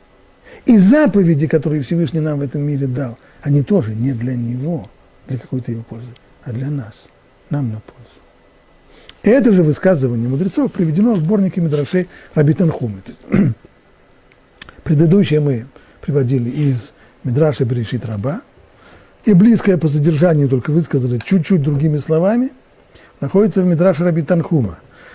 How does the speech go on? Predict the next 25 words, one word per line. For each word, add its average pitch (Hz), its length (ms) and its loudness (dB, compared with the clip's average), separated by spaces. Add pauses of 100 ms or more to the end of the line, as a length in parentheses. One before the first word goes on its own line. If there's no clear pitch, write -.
(140)
«Разве 156 420 2
есть 190 380 4
какая-то 156 480 -2
разница 147 440 0
Всевышнему? 127 640 -6 (640)
Режет 156 400 0
ли 139 100 -2
человек 131 440 0
животное 120 560 -2
и 110 100 -8
ест, 143 380 -2
или 117 100 -2
протыкает 117 560 -2
ему 107 160 -6
шею 175 380 -2
и 151 240 -4
ест? 131 180 -14 (800)
Этот 208 240 0
выбор 226 280 4
действия 202 380 2
не 196 120 2
приносит 185 480 -2
ему 196 560 2 (480)
никакой 208 520 2
пользы 110 500 -4